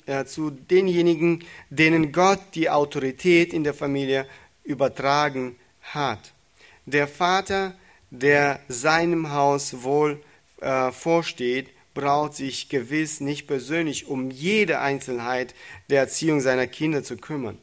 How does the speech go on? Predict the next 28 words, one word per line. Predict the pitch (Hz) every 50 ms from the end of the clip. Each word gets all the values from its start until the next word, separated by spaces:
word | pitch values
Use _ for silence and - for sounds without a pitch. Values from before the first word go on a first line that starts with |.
| _ - - - _ _ _
Er | - 135 131 127 120 123
wird, | 147 156 151 147 - - - -
äh, | - 135 131 131 131 131 127 127 123
das | 120 139 139 139 -
zum | - 139 127
großen | 117 127 135 147 156 147 - 147 135 -
Teil | - 143 135 135 135 135 131 127 - - -
seiner | _ - 139 131 127 123 117
Frau | - - - 139 143 147 139 127
überlassen. | 117 104 110 104 107 104 104 - - - 107 110
Doch | 143 147 160 - - _ _ _ _ _
verantwortlich | - - 156 156 170 175 - 170 160 160 151 156 156 143 - 330 330
ist | 156 135 - - -
er | - 147 143 139 139 143 143 139 - - _ _ _
nach | 131 127 131 131 131 135 139 - -
wie | 127 127 120
vor. | 123 - 139 135 120 101 92 - _ _ _ _ _ _
Er | 147 156 156 160 165
muss | 160 147 147 147 143 - - - - - - - _ _
im | 147 135 123 117
Bilde | 131 139 143 143 127 139 131
sein, | 113 131 127 127 127 127 127 120 - _ _ _ -
was | 113 123 120 117 113 110 - - - _ _ _ _ _
geschieht. | _ 117 113 - - - 127 117 107 104 _ _ _ _ _ _ _ _ _ _ _ _ -
Der | 117 110
Vater, | 107 - 135 135 139 139 156 147 147 156 151 _ _ _ _ _ _ _ _ _ _ _ _ _ _ -
ähm, | 127 123 120 120 120 120 120 120 _ _ _ -
der | 127 120 117 113 113